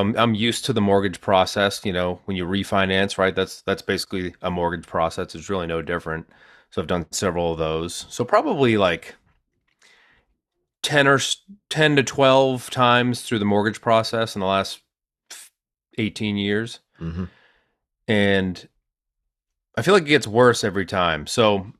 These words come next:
Speaker 1: I started working with a lender that our builder recommended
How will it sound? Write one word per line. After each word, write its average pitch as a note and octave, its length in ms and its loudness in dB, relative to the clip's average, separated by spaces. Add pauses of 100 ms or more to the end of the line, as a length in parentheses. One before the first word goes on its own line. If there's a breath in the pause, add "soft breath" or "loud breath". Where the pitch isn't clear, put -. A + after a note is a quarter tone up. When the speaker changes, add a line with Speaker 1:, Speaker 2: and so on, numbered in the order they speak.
(140)
Speaker 1:
I A#2 80 0
started D3 300 4
working C3+ 300 2
with B2+ 120 2
a B2 40 4
lender G#2+ 560 4 (640)
that G2+ 280 0
our F#2+ 240 2
builder G#2+ 420 0
recommended G2 840 0